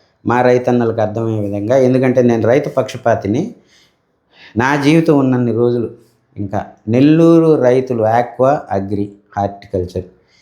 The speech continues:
ఈ రైతుల ముఖాల్లో నవ్వు చూసేంత వరకు నేను పని చేస్తూనే ఉంటాను రైతుల గురించి. కాబట్టి రైతులకి కూడా బాగా అర్థమయ్యే విధంగా ఏఐ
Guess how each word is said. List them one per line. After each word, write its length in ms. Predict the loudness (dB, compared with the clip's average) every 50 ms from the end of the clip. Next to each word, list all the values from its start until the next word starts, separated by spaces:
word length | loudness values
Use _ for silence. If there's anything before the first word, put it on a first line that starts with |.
| _ _ _ 0
ఈ 220 | 2 4 4 4
రైతుల 640 | 4 4 2 2 2 0 -2 -2 0 2 2 2 0 -2 -6 -12 _ _ _ _ _ _ _ _ _ _ _ _ _ -6
ముఖాల్లో 760 | -4 -4 -2 -2 -2 0 0 0 2 2 2 2 0 -2 -4 -4
నవ్వు 240 | -2 -2 -2 -2 -2
చూసేంత 440 | -4 -4 -4 -4 -4 -4 -4 -2
వరకు 220 | -2 -2 -2 -2 -2
నేను 160 | 0 0 0
పని 220 | 0 2 2 2
చేస్తూనే 520 | 4 2 2 2 0 -2 -2 -2 0 0 0
ఉంటాను 280 | 0 0 -2 -4 -4
రైతుల 260 | -4 -4 -4 -4 -6 -6
గురించి. 320 | -6 -8 -10 -10 -10 -4 0
కాబట్టి 580 | 0 0 2 0 -2 0 0 0 0 -2 -6 -12 -18 -20 -18 -18 -18 -20 -20 -20 _ _ _ _ _ _ _ _ _ _
రైతులకి 920 | -6 -2 0 2 2 4 2 2 0 0 -2 0 0 0 0 -2 -2 -2 0
కూడా 240 | 0 2 2 2
బాగా 440 | 2 2 2 2 2 2 2 2 0
అర్థమయ్యే 380 | 0 0 0 0 0 0 0 -2
విధంగా 380 | -2 -4 -6 -8 -8 -8 -10 -10 -12 -18 _ _ _ _ _ -4
ఏఐ 840 | 0 2 2 4 4 4 4 2 2 0 -2 -2 -2 -2 -4 -4 -6